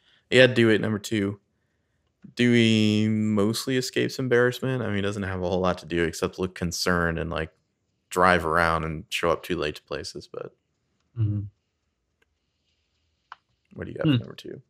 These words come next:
Speaker 2: Can you guess?
Speaker 1: Lucy Hale? Or wait, no,
Speaker 2: Yeah.
Speaker 1: we're not number one now, right?
Speaker 2: Yeah, number one, Lucy Hale. Fuck yeah.
Speaker 1: <laughs>
Speaker 2: I mean, she, she, uh, for an opening with six,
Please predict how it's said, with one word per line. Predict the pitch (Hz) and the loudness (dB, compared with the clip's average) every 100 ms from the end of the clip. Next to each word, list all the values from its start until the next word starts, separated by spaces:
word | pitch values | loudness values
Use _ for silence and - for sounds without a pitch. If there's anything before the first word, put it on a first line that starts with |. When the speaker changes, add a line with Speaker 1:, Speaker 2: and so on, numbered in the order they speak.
| _ _ _ - - - | _ _ _ -20 -16 -4
Speaker 2:
Can | 110 | -2
you | |
guess? | 101 110 123 - - _ _ _ _ _ _ | 2 0 0 -8 -20 _ _ _ _ _ _
Speaker 1:
Lucy | - 104 92 - | -12 -4 -4 -4
Hale? | 87 82 107 - _ | -4 -6 -6 -12 _
Or | 110 | 4
wait, | 107 | 6
no, | - | 6
Speaker 2:
Yeah. | 101 | 6
Speaker 1:
we're | |
not | 113 69 | 4 2
number | 95 80 73 | 2 0 0
one | 82 | -2
now, | 76 - | -2 -6
right? | - 87 _ _ _ _ - | -8 -12 _ _ _ _ 0
Speaker 2:
Yeah, | 101 | 2
number | 113 135 | 4 4
one, | 139 131 | 4 4
Lucy | 127 120 | 2 4
Hale. | 117 120 | 4 4
Fuck | 120 113 110 | 2 -2 0
yeah. | 95 78 73 | 2 0 -2
Speaker 1:
<laughs> | - - - - - - - _ _ _ _ _ _ _ - - - 156 | -6 -6 -10 -10 -18 -18 -20 _ _ _ _ _ _ _ -20 -20 -2 4
Speaker 2:
I | |
mean, | 190 | 6
she, | 175 - 208 208 196 - | 6 4 2 0 0 0
she, | - 202 202 196 180 - _ _ - | 0 2 2 0 -2 -8 _ _ -6
uh, | - - 311 _ _ | -6 -10 -16 _ _
for | - - 180 165 151 | -20 0 4 6 6
an | 143 147 | 2 2
opening | 147 165 180 - _ _ _ _ _ _ _ _ _ | 2 2 -2 -6 _ _ _ _ _ _ _ _ _
with | 185 185 131 - | 0 0 0 -2
six, | - - 180 196 - - | -2 0 -2 -2 -4 -6